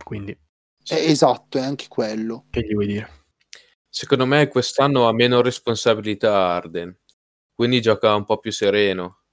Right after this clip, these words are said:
Speaker 3: La squadra non è s-, fatta solo su di lui, ma hanno altre possibilità. Invece a Houston, chi c'era a Houston? Eric Gordon e l'altro.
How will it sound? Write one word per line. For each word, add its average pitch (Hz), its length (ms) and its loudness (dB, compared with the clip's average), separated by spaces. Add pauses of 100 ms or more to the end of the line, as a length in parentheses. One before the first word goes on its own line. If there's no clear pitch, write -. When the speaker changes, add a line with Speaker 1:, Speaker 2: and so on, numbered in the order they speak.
Speaker 3:
La 110 120 -2
squadra 113 400 2
non 104 140 -2
è 101 480 0
s-, - 180 -16 (640)
fatta 104 300 2
solo 101 300 2
su - 160 -6
di 98 80 -2
lui, 104 520 2 (640)
ma 104 560 6
hanno 95 300 0
altre 95 300 0
possibilità. 92 840 -2 (1120)
Invece 87 520 2
a 85 100 4
Houston, 92 580 0
chi 82 140 -14
c'era 85 340 0
a 82 40 -2
Houston? 82 560 -6
Eric 95 280 -4
Gordon 92 680 2
e 85 280 -6 (320)
l'altro. 85 320 -2